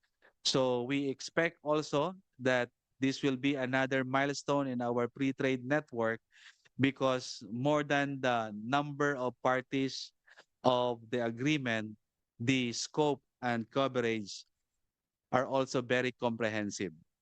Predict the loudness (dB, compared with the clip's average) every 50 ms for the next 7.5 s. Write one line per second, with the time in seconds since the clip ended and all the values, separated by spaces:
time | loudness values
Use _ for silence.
0 | _ 0 0 0 2 0 0 0 0 0 -2 -2 0 2 2 2 0 0 -2 -2
1 | 0 0 0 0 2 0 0 -2 -2 -2 0 0 0 0 0 -2 -4 -2 -4 -6
2 | -4 -2 -2 0 0 0 0 -2 -2 -2 -2 -2 -2 0 -2 0 0 0 -2 -2
3 | -2 -2 0 0 0 0 0 -2 -2 -4 -2 0 0 0 0 -2 -4 -6 -6 -6
4 | -6 -4 -4 -4 -4 -6 -10 -8 -4 -2 -2 -2 -2 -4 -4 -2 -2 -2 -2 -2
5 | -2 -2 -2 -2 -4 -6 -4 -4 -2 -2 -4 -6 _ -20 -20 -20 _ -2 -2 0
6 | 2 0 0 -2 -4 -6 -6 -6 -6 -6 -6 -6 -6 -6 -6 -6 -10 -8 _ -4
7 | -4 -4 -6 -8 -10 -10 -12 -16 -18